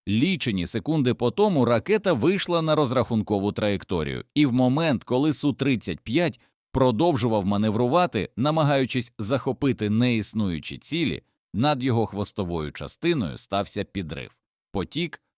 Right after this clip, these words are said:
вольфрамових елементів прошив горизонтальні стабілізатори, перерізав основні гідравлічні магістралі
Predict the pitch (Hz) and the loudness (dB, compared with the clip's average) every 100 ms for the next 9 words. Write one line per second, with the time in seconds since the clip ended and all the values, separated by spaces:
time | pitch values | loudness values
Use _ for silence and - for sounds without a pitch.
0 | - 95 135 104 - 87 80 87 107 123 | -10 0 2 2 0 -4 -2 -2 -2 -4
1 | - 165 175 175 180 196 143 - - _ | -4 0 0 0 -2 -2 -2 -4 -14 _
2 | _ - 123 - 196 185 180 135 123 113 | _ -2 -2 0 -2 0 0 0 0 2
3 | 107 113 - 113 113 123 117 123 - 60 | 2 0 -2 -2 0 0 0 0 -2 -8
4 | - _ _ - 113 110 113 151 110 90 | -10 _ _ 0 0 2 0 0 0 -2
5 | - 120 120 113 135 190 127 147 143 156 | -4 -2 -2 0 0 -2 -2 -4 0 0
6 | 110 127 131 131 123 120 107 - 101 87 | 2 0 -2 -2 0 0 0 -4 -4 -2
7 | 65 57 | -4 -8